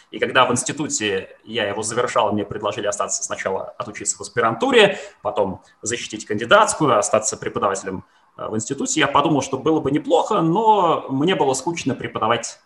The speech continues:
по программам, которые заложены где-то сверху. Мне всегда было интересно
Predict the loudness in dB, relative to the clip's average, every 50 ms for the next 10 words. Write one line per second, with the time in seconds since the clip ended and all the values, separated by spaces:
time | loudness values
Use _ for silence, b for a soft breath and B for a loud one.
0 | _ _ _ -2 0 2 4 4 4 6 6 8 8 8 8 6 4 2 0 0
1 | 0 0 0 0 0 0 -2 -2 0 0 2 2 2 2 0 -2 -2 -6 -6 -4
2 | -6 -8 -4 -2 -2 -2 -2 -4 -6 -8 -8 -12 _ _ _ -6 -6 -6 -6 -6
3 | -2 -2 0 0 0 -4 -8 -8 -4 -4 -2 -2 -2 -4 -6 -6 -8